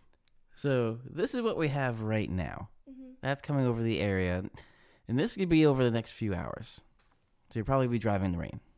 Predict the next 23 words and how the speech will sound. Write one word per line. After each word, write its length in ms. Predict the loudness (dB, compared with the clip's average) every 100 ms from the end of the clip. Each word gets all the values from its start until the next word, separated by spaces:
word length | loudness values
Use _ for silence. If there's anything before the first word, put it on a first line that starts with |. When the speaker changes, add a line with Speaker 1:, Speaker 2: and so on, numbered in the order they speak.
| _ _ _ _ _ _ _ _ _ _ _ _ -6
Speaker 1:
And 200 | -2 0
then 140 | 0
we 100 | 0
have 160 | -2 -2
a 40 |
little 180 | -2 -4
break, 440 | -4 -4 -4 -6
but 200 | -10 -8
this 600 | -6 -6 -6 -12 -16 -20 _ _ _ -10
may 360 | -4 -2 -2
not 460 | -2 0 -2 -4 -4
make 260 | -2 -2 -4
its 180 | -6 -6
way 480 | -2 -2 -2 -4 -8 _ _ _ -20 _ _
directly 420 | -4 -2 0 0
over 300 | 0 2 0
us, 140 | -2 -4
just 200 | -10 -8
because 680 | -10 -4 -2 0 -2 -6 -14 _
if 220 | -10 -6
we 160 | -6 -6
try 180 | -6 -6
to 160 | -6